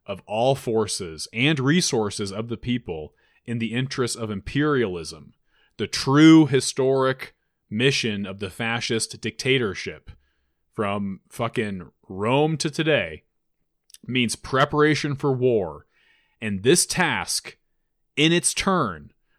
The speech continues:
brooks no internal resistance and leads to a further mechanical concentration of power. Fascism cannot be reformed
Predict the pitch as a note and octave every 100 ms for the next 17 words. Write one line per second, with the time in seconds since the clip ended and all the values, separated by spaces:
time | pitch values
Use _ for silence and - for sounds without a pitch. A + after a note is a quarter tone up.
0 | - C3 A#2+ - A2+ B2+ D3 D#3 C#3+ -
1 | C#3 C#3 C3 A2+ A2 G#2+ - E2 D2+ -
2 | - _ _ - G#2+ A2+ A2+ - A2 G2
3 | - C3 C3 B2+ C3 B2+ A2 - A2+ A2
4 | A2 A2 A2 - F#2+ - G2 - F2+ -
5 | F2+ E2+ - E2 D2+ D2 _ _ _ _
6 | _ _ _ _ _ _ - B2+ C3 C3
7 | B2 B2 A2 - C#3 C#3+ C3+ A#2 A2 G2+
8 | - F#2 E2+ D2+ D2+